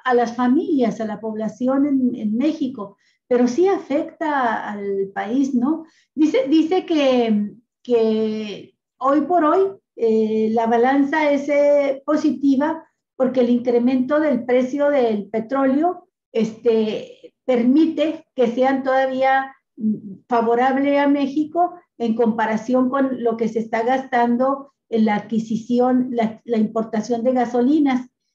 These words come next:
y que eso es gracias también a que se ha incrementado en estos, eh, tres años de gobierno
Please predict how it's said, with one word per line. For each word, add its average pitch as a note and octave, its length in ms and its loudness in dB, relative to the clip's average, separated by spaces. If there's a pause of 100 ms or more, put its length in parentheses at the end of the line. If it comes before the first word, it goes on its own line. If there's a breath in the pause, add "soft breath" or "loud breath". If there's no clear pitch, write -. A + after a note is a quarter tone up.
(140)
y A#3+ 180 0
que B3 220 4
eso B3+ 240 2
es C#4 160 2
gracias C4+ 480 0
también B3 680 2
a A3 160 -2
que A3+ 120 0
se A3 180 0
ha G#3+ 60 -2
incrementado A#3+ 760 0
en C4 80 2
estos, B3+ 460 -2
eh, A3 240 0
tres B3 200 0
años B3+ 280 2
de B3+ 120 2
gobierno C4 720 0